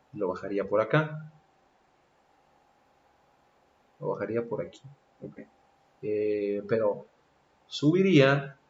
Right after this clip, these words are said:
Speaker 1: probablemente a
Speaker 2: Mira, yo voy a poner a Sidorf acá. Bueno, no, pues no tan feo, pero y acuérdate que estos cuatro siguen ahí vivos.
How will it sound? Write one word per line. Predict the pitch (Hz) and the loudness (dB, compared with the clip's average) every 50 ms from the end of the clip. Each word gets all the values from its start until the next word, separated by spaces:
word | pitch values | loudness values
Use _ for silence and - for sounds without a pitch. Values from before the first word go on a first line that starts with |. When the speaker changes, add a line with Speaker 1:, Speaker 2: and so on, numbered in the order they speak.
| _ _ _ _ _ _ _ _ _ _ _ _ _ _ _ _ _ _ _ _ _ _ _ _ | _ _ _ _ _ _ _ _ _ _ _ _ _ _ _ _ _ _ _ _ _ _ _ _
Speaker 1:
probablemente | - - 104 101 104 110 113 117 117 117 117 117 117 113 110 | 2 6 8 8 8 8 6 4 2 2 0 2 0 0 0
a | 104 101 98 95 90 85 80 73 71 73 71 - - - 147 _ _ _ _ _ _ _ _ _ _ _ _ _ _ _ _ _ _ _ _ _ _ - | 0 0 -2 -4 -6 -4 -4 -6 -8 -8 -12 -14 -16 -18 -20 _ _ _ _ _ _ _ _ _ _ _ _ _ _ _ _ _ _ _ _ _ _ -16
Speaker 2:
Mira, | 107 104 104 | -14 -12 -4
yo | 113 131 135 | -2 0 0
voy | 135 | 0
a | 131 - | 0 -2
poner | 104 110 117 | -6 -8 -8
a | 113 - | -8 -10
Sidorf | - 120 113 - - 120 | -8 -10 -10 -10 -10 -12
acá. | - - - - - _ _ _ _ _ _ _ _ _ _ _ _ _ _ _ _ _ _ _ _ _ _ _ _ _ _ | -18 -18 -20 -20 -20 _ _ _ _ _ _ _ _ _ _ _ _ _ _ _ _ _ _ _ _ _ _ _ _ _ _
Bueno, | 113 113 113 117 | -8 -6 -6 -6
no, | 127 139 139 131 120 113 - - | -4 -4 -4 -4 -6 -10 -16 -16
pues | - 113 123 | -12 -8 -6
no | 131 127 | -6 -6
tan | - 127 117 113 | -6 -8 -10 -4
feo, | - 139 143 139 - | -2 -2 -2 0 -2
pero | 110 98 90 - - - _ _ _ _ _ _ _ _ _ _ _ _ _ _ _ _ _ _ _ _ _ _ _ _ _ _ _ _ _ _ _ _ _ _ _ _ _ _ _ _ _ _ _ _ _ _ _ _ _ _ _ _ _ _ - | -6 -6 -6 -8 -12 -20 _ _ _ _ _ _ _ _ _ _ _ _ _ _ _ _ _ _ _ _ _ _ _ _ _ _ _ _ _ _ _ _ _ _ _ _ _ _ _ _ _ _ _ _ _ _ _ _ _ _ _ _ _ _ -14
y | 107 | -14
acuérdate | 104 - 120 113 113 113 107 98 | -10 -4 -2 -2 -2 -2 -4 -8
que | 110 | -10
estos | 104 - - 101 - | -10 -10 -12 -16 -8
cuatro | - 117 113 113 110 110 | -6 -4 -4 -4 -6 -10
siguen | - 113 110 107 104 104 101 | -12 -12 -12 -12 -10 -10 -10
ahí | 101 107 110 113 | -10 -8 -8 -8
vivos. | 107 110 117 120 131 135 - - _ | -6 -8 -6 -6 -8 -10 -12 -20 _